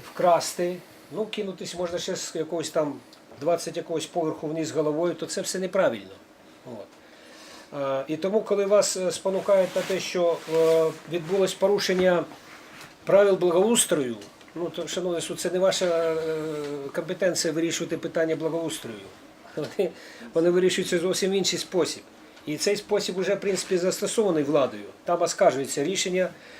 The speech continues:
е, щодо того, що протокол складався незаконно, і рішення відбулося незаконно відносно чомусь, е, самого Маліновського. Кстати, Само то, що Маліновський притягнутий до відповідальності, я скажу, що це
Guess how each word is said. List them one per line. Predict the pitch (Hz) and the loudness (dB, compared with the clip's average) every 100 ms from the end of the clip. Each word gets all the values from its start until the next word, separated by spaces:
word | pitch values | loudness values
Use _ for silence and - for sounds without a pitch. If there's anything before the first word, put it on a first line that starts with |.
| - - | -14 -4
е, | 156 151 | -2 -2
щодо | 143 180 170 | 0 0 0
того, | 160 175 160 151 | 0 2 2 0
що | - 160 | -2 -2
протокол | 165 160 160 202 196 | -2 -4 -2 -2 -4
складався | - 185 180 165 175 | -2 0 0 0 -2
незаконно, | 170 170 - 180 165 160 151 | -2 -2 -2 -2 0 -2 -2
і | 160 165 160 156 | -4 -2 -2 -2
рішення | 175 185 185 180 | -4 -4 -4 -4
відбулося | 175 165 180 170 170 | -4 -4 -4 -4 -4
незаконно | 165 165 165 175 160 160 - - - - | -4 -4 -2 -4 0 -2 -4 -14 -20 -12
відносно | 156 156 180 - | -8 -2 -2 -2
чомусь, | 165 175 180 180 - | -2 -2 -2 -2 -2
е, | 165 160 156 | -2 0 0
самого | 156 160 165 165 151 - - - - | -2 0 2 2 0 -6 -20 -8 0
Маліновського. | 175 170 127 - - 92 92 | 2 2 0 -4 -12 -12 -12
Кстати, | - - 226 220 196 - - - 175 | -4 4 4 4 -2 -2 -20 -12 -6
Само | 160 208 226 | 0 4 4
то, | 220 220 | 4 2
що | 196 196 180 | 2 2 0
Маліновський | 160 190 202 196 - 175 | 0 2 2 0 0 -4
притягнутий | 180 202 196 175 180 | 0 4 4 2 -2
до | 180 175 | 2 2
відповідальності, | 165 175 180 185 214 196 160 - | 0 -2 -2 4 6 6 4 0
я | 143 | -4
скажу, | - 160 139 | -4 -6 -6
що | - | -8
це | 123 - 185 180 | -8 -4 0 2